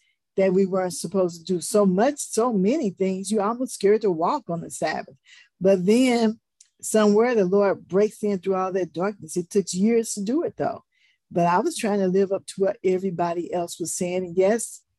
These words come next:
Patsy, it is like a cult. That is cultish. Now, Adventist Church is not a cult, but, you know, people putting all of their stuff on you. And sometimes it's their interpretation, or God may have said to somebody,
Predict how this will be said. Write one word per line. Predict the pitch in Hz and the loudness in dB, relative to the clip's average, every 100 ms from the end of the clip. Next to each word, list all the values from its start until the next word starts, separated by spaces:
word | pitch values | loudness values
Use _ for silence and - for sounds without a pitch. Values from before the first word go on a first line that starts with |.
| _ _ - | _ _ 0
Patsy, | 180 175 202 | 0 0 -2
it | - 196 | 4 4
is | 185 233 254 - | 6 0 0 -2
like | 147 135 | -4 -4
a | - | -12
cult. | - 117 - _ _ _ _ _ 180 | -6 -6 -8 _ _ _ _ _ 0
That | 180 - | 0 4
is | 196 185 | 4 4
cultish. | - - 214 165 143 | 0 2 2 2 -6
Now, | 180 175 - | -4 -4 -2
Adventist | 180 175 175 160 | -2 -2 -4 -6
Church | - 175 | -4 -4
is | - - | -6 -6
not | 170 247 | -2 0
a | 233 | 0
cult, | - 170 208 202 - _ _ _ _ _ | -4 -4 -4 -6 -10 _ _ _ _ _
but, | 147 175 175 - - | 0 2 2 -2 -18
you | 156 - _ 190 | -20 -20 _ -2
know, | 180 160 | 0 0
people | - 220 202 | -2 0 0
putting | 185 - 208 180 - | -2 0 0 0 -2
all | 165 175 | 0 2
of | 170 | 0
their | 180 175 | 0 -2
stuff | 165 - - 196 220 180 | -4 -8 0 0 0 -6
on | 170 165 | -8 -2
you. | 180 214 190 _ _ | 0 0 -2 _ _
And | 196 | -4
sometimes | 190 285 - 240 202 | -4 -6 -4 -2 0
it's | 202 175 - | 0 -2 -10
their | 139 175 233 | -4 0 2
interpretation, | 269 196 196 175 165 - 170 175 202 | 0 -2 -2 -2 -6 -4 -6 -6 -4
or | - 196 208 202 - _ _ _ - | 2 4 4 0 -12 _ _ _ -8
God | 175 185 208 208 | 2 4 4 4
may | 196 | 2
have | 202 185 | 2 0
said | - 202 185 175 - | -2 0 0 0 -4
to | - 185 170 - | -2 -2 -2 -6
somebody, | - 180 170 160 160 185 | -6 -4 -2 -2 -2 -4